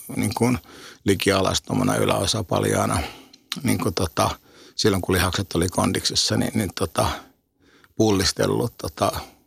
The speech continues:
ja sy-, synnyttänyt negatiivista, ö, ilmaa niin kuin alan ihmisten keskuudessa, mutta,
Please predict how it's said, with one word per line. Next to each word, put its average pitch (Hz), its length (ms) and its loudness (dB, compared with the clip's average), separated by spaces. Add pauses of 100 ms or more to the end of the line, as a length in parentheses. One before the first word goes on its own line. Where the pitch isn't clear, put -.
(160)
ja 120 200 0 (260)
sy-, 107 200 2
synnyttänyt 98 640 0 (560)
negatiivista, 92 840 2 (800)
ö, - 180 -6 (380)
ilmaa 107 800 2 (460)
niin 95 200 2
kuin - 180 0
alan 104 340 2
ihmisten 95 420 0
keskuudessa, - 760 2
mutta, 120 600 2